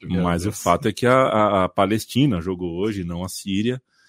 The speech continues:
Speaker 2: Então, não foi um pão palestino, nem um pão iraquiano. O Iraque tá fora. A gente vai falar de Ásia, de África hoje, é, e até um pouquinho de Inglaterra, né, Bruno Bonsante? Você que no Futebol Manager classificou o Blight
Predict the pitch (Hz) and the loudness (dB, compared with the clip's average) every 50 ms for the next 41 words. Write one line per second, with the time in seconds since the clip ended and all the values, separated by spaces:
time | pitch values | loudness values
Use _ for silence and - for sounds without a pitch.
0 | _ _ _ _ _ _ - 85 82 80 - - 87 82 82 87 87 87 85 82 | _ _ _ _ _ _ -10 -10 -10 -10 -10 -10 -8 -6 -6 -6 -8 -8 -10 -10
1 | 82 82 87 85 - - 98 87 90 - - 87 85 160 - 185 185 180 101 - | -8 -8 -8 -10 -8 -8 -8 -8 -8 -6 -6 -6 -6 -6 -6 -6 -6 -6 -6 -8
2 | - - 113 117 117 120 113 120 127 131 - - 123 127 135 131 127 135 135 - | -6 -2 -2 0 0 0 0 0 0 0 0 0 0 2 2 4 2 2 0 0
3 | - 107 104 110 117 113 98 87 85 82 85 92 101 - - - - - - - | 0 0 2 2 2 0 -2 -4 -6 -4 -4 -4 -4 -4 -6 -12 -12 -8 -2 0
4 | 139 175 226 269 294 - - 123 123 117 - - 95 101 104 101 85 85 87 95 | 0 2 2 2 0 0 2 2 0 2 2 2 2 4 2 2 2 0 0 2
5 | 107 101 90 80 87 80 80 85 85 92 101 98 - - - - - 92 92 104 | 2 2 0 -2 -4 -4 -4 -2 0 2 2 2 0 -4 -10 -6 -2 0 2 4
6 | 127 160 160 147 170 214 - - _ _ - 117 117 127 - - 240 294 269 - | 4 4 4 2 0 -4 -6 -8 _ _ 0 2 2 2 2 0 -2 -2 -2 -2
7 | 214 226 208 - 220 - - 214 208 202 214 214 226 226 220 - - 165 165 156 | -4 -4 -4 -6 -8 -6 -6 -6 -4 -4 -4 -2 -4 -4 -4 -2 0 2 2 2
8 | 143 151 156 151 139 135 139 127 127 127 123 117 - - 123 110 98 101 104 107 | 2 0 -2 -2 -2 -2 -4 -2 -2 -2 -2 -2 -2 -4 -4 -4 -4 -4 -4 -4
9 | 107 - - - 120 135 - - - 151 160 165 151 135 127 120 - - 120 107 | -4 -4 -2 -2 -4 -4 -4 -6 -8 -6 -4 -2 -2 -2 -2 -4 -4 -6 -8 -6
10 | - 107 101 95 95 98 104 123 143 147 160 - - 143 139 - - - - 101 | -2 -2 -2 0 0 0 0 -2 -2 -4 -6 -6 -4 -4 -2 -2 -4 -8 -12 -12
11 | - - 117 147 - - 123 107 95 104 104 117 151 196 214 - - - | 0 2 2 2 2 0 -6 0 2 4 6 6 4 2 0 -4 -6 -12